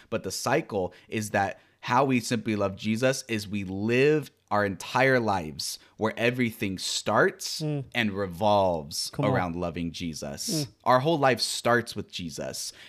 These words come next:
Speaker 1: and then our whole life revolves around loving
Speaker 2: Jesus.
Speaker 1: Jesus. And
Speaker 2: That's
Speaker 1: so
Speaker 2: what I'm talking about. Well, Caleb, bro, in closing remarks, tell people where they can find you and where can they pick up this book.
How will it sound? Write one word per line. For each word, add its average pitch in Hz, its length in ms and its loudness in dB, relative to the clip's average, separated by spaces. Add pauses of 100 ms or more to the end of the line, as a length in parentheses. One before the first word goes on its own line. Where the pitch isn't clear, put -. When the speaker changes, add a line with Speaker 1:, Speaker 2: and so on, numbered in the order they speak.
Speaker 1:
and 113 160 -2
then 101 140 2
our 95 100 2
whole 104 200 -2
life 98 260 -2
revolves 85 580 -2
around 80 300 -8
loving 71 240 -10
Speaker 2:
Jesus. 71 160 -6
Speaker 1:
Jesus. - 600 -6 (260)
And - 100 -16
Speaker 2:
That's 143 220 -2
Speaker 1:
so 175 100 2
Speaker 2:
what 160 80 2
I'm 156 80 0
talking 156 300 2
about. 139 320 0
Well, 143 140 -2
Caleb, 156 520 2
bro, 131 380 2 (640)
in 143 220 -2
closing 165 600 0
remarks, 127 760 -6
tell 156 280 0
people 135 680 -2
where 127 200 -4
they 156 120 -2
can 156 160 -6
find 127 440 -4
you 113 260 -4
and 117 160 -6
where 131 240 0
can 147 200 -8
they 135 120 -6
pick - 240 -6
up 120 160 -6
this 110 220 -8
book. 117 480 -6